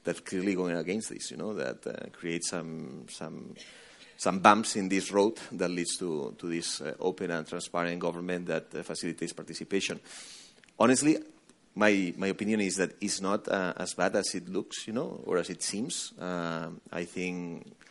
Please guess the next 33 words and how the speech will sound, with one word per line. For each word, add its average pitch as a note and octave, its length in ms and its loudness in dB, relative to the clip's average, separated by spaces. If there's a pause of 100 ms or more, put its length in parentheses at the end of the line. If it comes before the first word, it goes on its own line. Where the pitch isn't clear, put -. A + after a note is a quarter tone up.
(440)
we E2+ 120 -6
were E2 240 0
discussing G2 420 2
it F#2 120 0
before, F#2 400 4
uh, E2 420 0
over F#2 200 -2
lunch, G2 360 6
that F2 260 2
there's F2+ 180 0
always G#2 300 4
been F#2+ 160 -2
influence, G2+ 640 -6
uh, G2+ 60 -6
in F#2 240 -4
elections. F#2 640 -2
Uh, E2 540 -4
so - 160 -12
this D#2+ 140 -6
is F2 100 -8
not F2 120 -6
something F2 340 -6
that E2 140 -2
is E2 120 -8
happening E2+ 480 -6 (400)
for F#2+ 160 0
the F2+ 80 -6
first - 280 -2
time F#2 200 0
in F2+ 60 -2
the E2+ 80 0
twenty-first F2 520 -6
century. A2+ 420 0